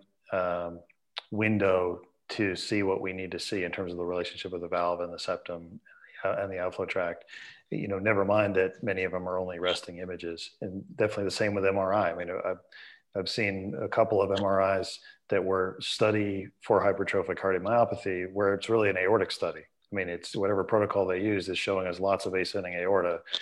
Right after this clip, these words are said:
and almost no heart. So absolutely critical that those are done well and that there's good communication between the team members. I mean, I think that a center that runs well, that takes care of a disease like this, the cardiologists and the surgeons are talking a lot.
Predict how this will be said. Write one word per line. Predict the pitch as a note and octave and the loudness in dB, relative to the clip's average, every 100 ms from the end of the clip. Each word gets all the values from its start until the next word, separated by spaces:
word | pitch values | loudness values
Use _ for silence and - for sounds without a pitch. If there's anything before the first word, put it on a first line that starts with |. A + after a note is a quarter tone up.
| - A#2 | -6 -4
and | G2 | 0
almost | G#2 A2 G#2 - | 2 6 4 4
no | G#2 F#2 | 0 2
heart. | G2 E2 - - _ _ _ _ - | 2 2 -2 -14 _ _ _ _ -8
So | - G2 F2+ E2+ - - - - _ _ - - - - | 0 2 2 -2 -8 -20 -20 -20 _ _ -12 -8 -8 0
absolutely | C3 A#2 G2 G#2+ F#2+ | 4 6 4 0 0
critical | F2 A2 F2+ F2+ F2 | 0 2 2 0 -2
that | F2 E2+ | -2 -2
those | F#2 F2+ F2 | -2 -2 -4
are | |
done | D#2+ F2 F2 E2+ F2+ - | -4 -4 -4 -10 -16 -10
well | A2 G2+ F#2 F2+ F#2 - - | -2 0 0 0 -4 -6 -6
and | G2 F2+ F2+ | -4 -6 -6
that | G2 F#2 | -4 -2
there's | G#2 F#2+ | -2 0
good | B2+ A#2+ | 0 0
communication | B2+ C3 A2+ B2 A2+ A2+ | 2 2 2 2 2 0
between | G2 B2 | 0 0
the | G#2+ | -2
team | - B2 | -6 -8
members. | F2 - D#2+ G2 | -8 -10 -10 -8
I | |
mean, | F#2 F2 F2 F2 | -8 -10 -8 -4
I | F#2+ | -4
think | - G2+ | -4 -6
that | - F2+ - - - | -2 -4 -4 -18 -8
a | - | -6
center | - A#2 A#2 | 2 4 4
that | G#2 G2+ | 4 2
runs | G#2 G2+ | 2 2
well, | F#2+ G2 F#2 | 4 4 4
that | E2+ | 0
takes | G2+ F2 | -2 -2
care | - F#2 | -2 0
of | |
a | F2 | -2
disease | F2 F#2+ F2+ | -4 -4 0
like | F2 E2+ | -2 -2
this, | F2+ D#2+ - - - - | -4 -4 -8 -12 -18 -12
the | - | -6
cardiologists | - A#2 G#2+ G#2 G#2 G2 - | 4 6 8 8 8 4 -2
and | F2+ | -2
the | |
surgeons | - G2 F#2 | 2 2 2
are | F2 | -2
talking | - F#2+ - F2 | 0 0 0 -6
a | |
lot. | E2 E2+ - | -4 -2 -4